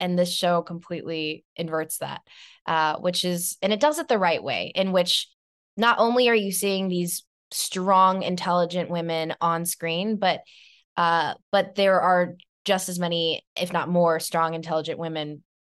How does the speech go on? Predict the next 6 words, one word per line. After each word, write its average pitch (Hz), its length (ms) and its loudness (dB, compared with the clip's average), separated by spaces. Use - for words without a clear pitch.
behind 165 500 0
the 165 100 -4
scenes. - 420 -12
Uh, 170 320 2
and 180 160 -2
so, 180 240 0